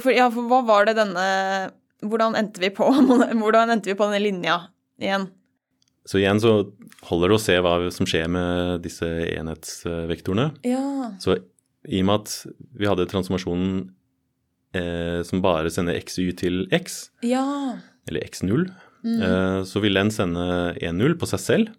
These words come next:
Speaker 1: Ja.
Speaker 2: Men den
Speaker 1: Ja.
Speaker 2: vil sende null en på null, fordi den glemmer den y-verdien.
Speaker 1: Ja, ja, ja, for vi skulle bare ha x-verdien, og x-verdien til null en er null.
Speaker 2: Ja.
Speaker 1: Ja.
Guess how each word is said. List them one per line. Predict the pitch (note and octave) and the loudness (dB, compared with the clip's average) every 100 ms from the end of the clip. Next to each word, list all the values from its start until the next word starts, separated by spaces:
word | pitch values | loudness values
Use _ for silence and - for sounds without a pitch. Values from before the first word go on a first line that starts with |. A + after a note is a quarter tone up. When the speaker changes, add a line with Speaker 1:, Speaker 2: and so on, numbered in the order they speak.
| _ _ _ _ _ _ | _ _ _ _ _ _
Speaker 1:
Ja. | A#3+ A#3 D4+ D#4+ - - | -2 0 -2 -4 -12 -4
Speaker 2:
Men | - | 0
den | D3+ | 4
Speaker 1:
Ja. | B2 | 4
Speaker 2:
vil | |
sende | B2 A2+ F#2+ F#2+ G2+ - - _ - | 2 2 2 2 0 -2 -10 _ -6
null | F2+ G2+ G#2 | -2 -2 0
en | F#2 G#2+ A2 | 0 2 0
på | A2 F#2+ F#2+ G2+ - _ _ _ - | 0 0 0 -2 -8 _ _ _ -2
null, | G#2+ F3 - | 0 0 0
fordi | - G2+ G2+ | 0 2 2
den | G#2+ | 4
glemmer | B2 G2 F2+ | 4 4 2
den | G2 | 2
y-verdien. | F#2 E2+ E2 G#2+ A#2+ - - - _ _ | 0 -2 0 0 -2 -6 -20 -20 _ _
Speaker 1:
Ja, | B3+ C#4+ E4 E4 E4 | -4 -2 -2 -2 0
ja, | E4 D#4+ | 0 0
ja, | D4+ | -2
for | C#4+ | -4
vi | |
skulle | C#4+ D4 C4 | -4 -2 2
bare | B3+ A#3 | 4 4
ha | |
x-verdien, | G#3+ - - A3 G#3 A#3+ C#4 - | 2 -4 -2 -2 0 2 0 -2
og | A#3 G#3 | -4 -4
x-verdien | G#3 - A3 F#3+ G3 G#3 A3+ | -6 -2 0 0 0 -2 -4
til | G#3 G#3 | -4 -4
null | G3 F#3+ G#3 G#3 | -4 -4 -6 -4
en | G#3 G#3 B3 B3 - _ - | 0 2 2 0 -10 _ -2
er | G3+ | 2
null. | A3 C4 C4+ - _ | 4 4 4 -2 _
Speaker 2:
Ja. | G#2+ - _ _ | -2 -2 _ _
Speaker 1:
Ja. | A#3 A#3+ D4 D4 B3+ | -4 -2 0 -2 -2